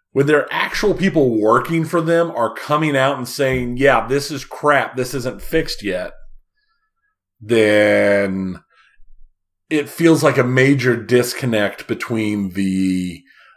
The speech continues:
uh, communications team and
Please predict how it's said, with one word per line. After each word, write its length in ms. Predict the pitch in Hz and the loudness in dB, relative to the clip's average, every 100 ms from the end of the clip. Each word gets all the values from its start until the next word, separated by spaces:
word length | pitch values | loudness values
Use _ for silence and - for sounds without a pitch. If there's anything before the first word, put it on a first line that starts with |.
| _ | _
uh, 500 | 101 95 87 92 85 - | -4 -2 -2 -8 -12 -12
communications 960 | - 131 123 113 - 139 - 117 104 - | -4 0 2 0 2 2 2 -4 -6 -6
team 540 | - 101 98 92 90 _ _ _ _ _ _ - | -4 -4 -2 -4 -8 _ _ _ _ _ _ -6
and 720 | 104 98 92 87 82 82 | -4 -2 -2 -6 -8 -12